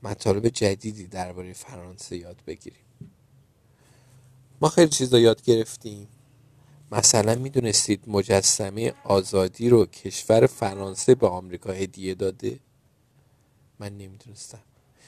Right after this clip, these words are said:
احتمالاً خودشون اونو نمیخواستن. مادر من وقتی چیزی رو نمیخواد، اونو به دیگران میبخشه.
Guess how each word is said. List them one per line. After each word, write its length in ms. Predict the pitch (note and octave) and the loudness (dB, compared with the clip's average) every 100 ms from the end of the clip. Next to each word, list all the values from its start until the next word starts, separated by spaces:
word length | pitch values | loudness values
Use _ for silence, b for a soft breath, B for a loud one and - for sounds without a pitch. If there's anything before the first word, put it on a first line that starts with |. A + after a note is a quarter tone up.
| b b _ | b b _
احتمالاً 520 | - A2 A#2 G#2 A2+ | -2 0 4 2 2
خودشون 460 | - C#3 C3 - C3+ | 2 2 2 -4 -6
اونو 200 | B2+ C3 | -2 2
نمیخواستن. 760 | C3 A#2 - - - - A2+ - _ _ _ _ _ _ _ _ _ _ _ _ _ _ _ _ b b b b b b | 2 0 -6 -8 -6 -6 -10 -20 _ _ _ _ _ _ _ _ _ _ _ _ _ _ _ _ b b b b b b
مادر 480 | G#2+ B2 C3+ C#3 C#3 | 2 4 4 4 4
من 420 | C#3 C3+ C3+ C3+ | 4 4 4 2
وقتی 300 | C3 B2+ _ | 0 -2 _
چیزی 320 | - B2+ C3+ | -10 -8 -2
رو 60 | B2+ | -2
نمیخواد، 420 | C3 C3 - C3 | 0 -4 2 2
اونو 140 | C3 B2+ | 2 2
به 100 | A#2 | 2
دیگران 480 | G2 G2 G2 A2 | 2 -2 -2 -6
میبخشه. 600 | A2 F#2 F2 - - - | -8 -12 -14 -20 -20 -20